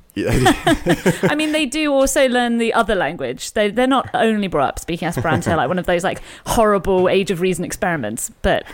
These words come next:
Speaker 2: uh,
Speaker 1: <laughs>
Speaker 2: including George Soros was brought up speaking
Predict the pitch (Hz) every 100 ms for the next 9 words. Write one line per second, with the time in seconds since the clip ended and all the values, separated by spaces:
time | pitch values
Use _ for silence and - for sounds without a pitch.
0 | 123 - 113 214 202 285 370 381 381 330
1 | 359 349 - 370 196 - 180 - - -
2 | - 202 - 101 185